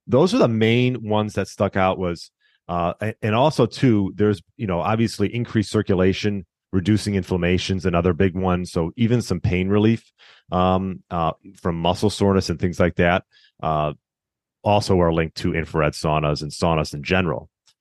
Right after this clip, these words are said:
Um, so I think an infrared sauna is an excellent way to,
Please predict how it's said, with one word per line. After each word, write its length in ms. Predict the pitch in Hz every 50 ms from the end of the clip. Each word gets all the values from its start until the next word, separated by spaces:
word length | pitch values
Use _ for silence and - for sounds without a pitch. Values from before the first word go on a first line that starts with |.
| _ _ _
Um, 360 | - 76 76 76 76 76 73 -
so 340 | - 104 98 92 - - _ _ _ _ _ _ _ _ _ _ _ _ _ _ _
I 180 | 123 135 170 175
think 240 | - - 139 104 113
an 100 | 98 98
infrared 320 | 98 - 92 95 90 85
sauna 300 | - - 98 92 90 90
is 120 | 85 - - _ _ -
an 120 | 104 95 - - -
excellent 440 | 113 113 - - - - 98 92 101
way 320 | 98 90 95 90 92 80 - _ _ _ _ _ -
to, 640 | - - 104 95 90 90 90 87 87 90 90 -